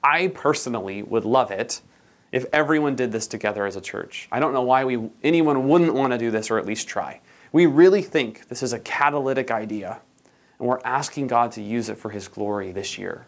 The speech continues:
among His people at Christ Community. We know it's going to be easy, perhaps easier than ever, to lose heart right now.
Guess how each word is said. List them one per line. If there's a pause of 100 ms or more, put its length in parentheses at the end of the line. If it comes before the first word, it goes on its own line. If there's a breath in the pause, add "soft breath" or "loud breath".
(120)
among
His
people
at
Christ
Community. (680 soft breath)
We
know
it's
going
to
be
easy, (1000)
perhaps
easier
than
ever,
to
lose
heart
right
now.